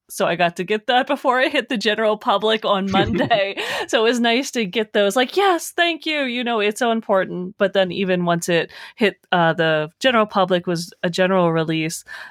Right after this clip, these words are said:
Speaker 1: the comments I've gotten back from so many authors and people who are saying this is not just, you know, authors, but so much of today's life is dealing
Speaker 2: Mm.
Speaker 1: with being overwhelmed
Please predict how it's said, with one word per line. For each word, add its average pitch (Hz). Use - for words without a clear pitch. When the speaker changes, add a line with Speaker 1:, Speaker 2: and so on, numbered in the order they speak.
Speaker 1:
the 196
comments 277
I've 175
gotten 170
back 165
from 170
so 254
many 185
authors 165
and 185
people 226
who 214
are 202
saying 202
this 196
is 214
not 196
just, 180
you 185
know, 170
authors, 196
but 170
so 262
much 165
of 165
today's 170
life 165
is 165
dealing 185
Speaker 2:
Mm. 175
Speaker 1:
with 175
being 175
overwhelmed 175